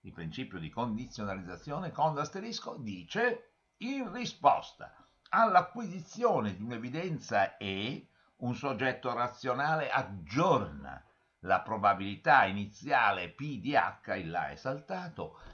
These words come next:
"la probabilità iniziale P di H sostituendola con una probabilità finale pari a P di H per P di E dato H per",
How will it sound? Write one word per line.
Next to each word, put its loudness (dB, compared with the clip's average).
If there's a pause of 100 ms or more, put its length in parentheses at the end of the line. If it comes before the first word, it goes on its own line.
(140)
"la 6
probabilità 2
iniziale 0
P -10
di -6
H 2
sostituendola -2
con -4
una 2
probabilità 2
finale 0
pari 10
a -6 (760)
P -4
di 0
H 4
per -14
P -6
di -2
E -8
dato 4
H 4
per", 2